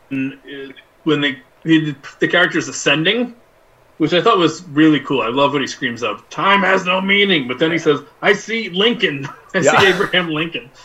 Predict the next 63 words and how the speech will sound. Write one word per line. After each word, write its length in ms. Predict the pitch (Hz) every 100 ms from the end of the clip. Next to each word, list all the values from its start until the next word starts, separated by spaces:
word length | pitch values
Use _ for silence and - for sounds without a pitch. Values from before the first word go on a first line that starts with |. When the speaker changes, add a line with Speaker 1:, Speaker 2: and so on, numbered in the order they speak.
| - _ _ _ _ _ _ _ - - - -
Speaker 2:
So, 460 | - 147 127 113 - - - - - _ _ -
that's 220 | 135 -
a 20 |
Speaker 1:
Like, 120 | 139 117
Speaker 2:
good 80 |
Speaker 1:
you 80 | 147
know, 80 | -
Speaker 2:
segue 100 | 175
Speaker 1:
we 60 | 185
Speaker 2:
then. 140 | 175
Speaker 1:
were 60 | 170
waiting 320 | 170 202 220
for 100 | 170
that. 160 | 156 - _ 165
We 140 | 185
were 160 | 196 160
waiting 280 | 175 202 156
for 100 | -
that 160 | - -
reference. 260 | - - - _ _ - _
We've 200 | 131 127
been 220 | 151 147 139
talking 280 | 156 160 120
Speaker 2:
We've 120 | 123
Speaker 1:
about 100 | 113
Speaker 2:
referenced 280 | 120 117 92
Speaker 1:
it 40 |
Speaker 2:
that 120 | 85
so 200 | - 101
many 140 | 92 90
Speaker 1:
and 60 |
Speaker 2:
times. 440 | 87 80 - - -
Yeah. 40 | _ -
Speaker 1:
expecting 600 | - 92 - - 139 120
that 100 | 110
we'd 160 | 104
get 140 | 98 90
it. 460 | - - _ -
Speaker 2:
Well, 180 | 123 131
Speaker 1:
And 260 | 131 214 123
Speaker 2:
we 120 | 131
got 260 | 131 156 180
it 100 | 107
in 100 | 110
Speaker 1:
yes, 40 |
Speaker 2:
that 140 | 104 -
short 240 | 156 165
trek, 180 | - 85
Speaker 1:
there 60 |
it 20 | 87
Speaker 2:
don't 100 | 80
Speaker 1:
is. 40 |
Speaker 2:
forget, 340 | 90 82 78 -
'cause 160 | 95
they, 180 | 98 95 98
he, 160 | 92 98
the, 340 | 98 95 92 98
the 80 | -
tardigrade 420 | - 131 127 107 92
went 140 | 90
right 240 | 95 98
by 200 | 95 101
him. 180 | 90 -